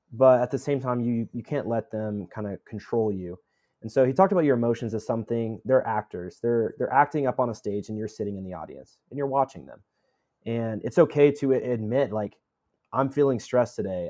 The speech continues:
I'm feeling nervous for this at bat." And just voicing tho-, those feelings that, that you're gonna go through. But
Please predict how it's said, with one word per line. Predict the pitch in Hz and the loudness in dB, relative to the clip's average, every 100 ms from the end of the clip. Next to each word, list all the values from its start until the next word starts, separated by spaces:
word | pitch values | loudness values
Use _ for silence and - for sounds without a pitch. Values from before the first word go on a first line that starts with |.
| - | -4
I'm | 110 135 139 131 - | 4 4 4 0 -8
feeling | _ 143 131 117 | _ 0 2 0
nervous | 127 113 107 | 0 -2 -4
for | - | -4
this | 107 104 | -4 -4
at | 104 85 | -6 -6
bat." | 98 87 - _ _ _ _ _ _ | -6 -8 -10 _ _ _ _ _ _
And | 117 120 110 | -4 -4 -4
just | 127 120 | -8 -10
voicing | 101 120 143 139 113 110 107 - _ _ _ _ _ | 0 6 6 6 -4 -4 -8 -12 _ _ _ _ _
tho-, | 101 120 123 110 | -4 2 2 2
those | 127 131 | 0 0
feelings | 151 156 107 | 0 0 0
that, | 113 92 | -2 -2
that | 107 | -4
you're | 120 | -2
gonna | 117 113 | -2 -4
go | 110 110 | -2 -2
through. | 151 160 160 _ _ _ _ _ - | -2 -2 -4 _ _ _ _ _ 0
But | 113 131 127 | 8 8 8